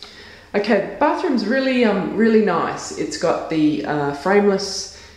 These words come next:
shower screen there for your walk-in shower, but it has also got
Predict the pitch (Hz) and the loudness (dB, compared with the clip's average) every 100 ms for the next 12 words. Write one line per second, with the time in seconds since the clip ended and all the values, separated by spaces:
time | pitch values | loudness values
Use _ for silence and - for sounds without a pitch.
0 | - - 170 165 165 - 170 160 151 151 | -8 0 0 0 -2 -4 -4 -4 -4 -2
1 | 151 160 156 156 147 147 151 151 156 147 | -2 -2 -2 2 2 4 0 0 -2 -2
2 | - 151 160 190 202 - - - - 151 | -2 -2 0 -2 -2 -8 -16 -20 -12 -8
3 | 156 175 175 170 156 - 156 156 156 156 | -6 -4 -2 -2 -4 -4 -2 -2 0 0
4 | 156 | -2